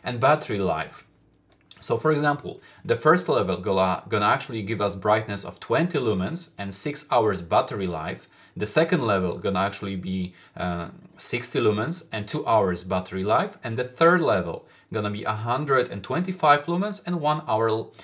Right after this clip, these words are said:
battery life. Right now we are recording with the level one, level two, and level three. And this is the most powerful, uh, mode, um,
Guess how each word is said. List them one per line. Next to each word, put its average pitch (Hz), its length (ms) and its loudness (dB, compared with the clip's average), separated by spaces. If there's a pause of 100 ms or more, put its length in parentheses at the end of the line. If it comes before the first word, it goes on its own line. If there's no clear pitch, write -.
(100)
battery 107 360 2
life. - 360 -10 (880)
Right 123 280 4
now 135 280 4
we 120 180 2
are 120 80 4
recording 117 420 2
with 104 160 0
the 98 260 2
level 101 340 2
one, 160 380 2 (2500)
level 107 360 2
two, 240 420 0 (2750)
and 151 160 2
level 147 180 4
three. - 460 0 (240)
And 117 400 4
this 147 180 0
is 139 120 0
the 123 80 4
most 123 260 4
powerful, 113 720 2 (240)
uh, 98 240 -2
mode, 104 500 4
um, 98 680 -4